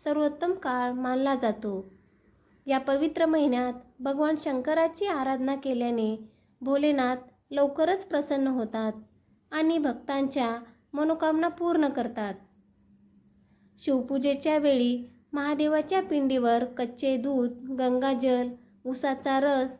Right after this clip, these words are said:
बेलपत्र, मध, फुले, भांग,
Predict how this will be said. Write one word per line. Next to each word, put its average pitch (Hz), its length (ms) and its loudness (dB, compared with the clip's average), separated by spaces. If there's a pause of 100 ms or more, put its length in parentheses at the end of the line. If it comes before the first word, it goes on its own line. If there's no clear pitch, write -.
(200)
बेलपत्र, 247 720 0 (340)
मध, 269 360 2 (440)
फुले, 277 600 2 (300)
भांग, 294 400 -2